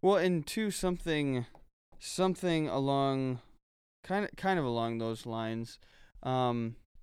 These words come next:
more, more on just evaluating yourself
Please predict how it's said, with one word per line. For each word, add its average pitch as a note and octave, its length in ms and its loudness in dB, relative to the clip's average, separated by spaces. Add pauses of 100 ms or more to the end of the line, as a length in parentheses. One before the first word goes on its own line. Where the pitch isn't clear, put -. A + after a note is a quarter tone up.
(300)
more, E3 380 4
more E3 300 6
on B2+ 380 4 (220)
just - 320 -2
evaluating A#2+ 800 2
yourself G#2+ 800 -4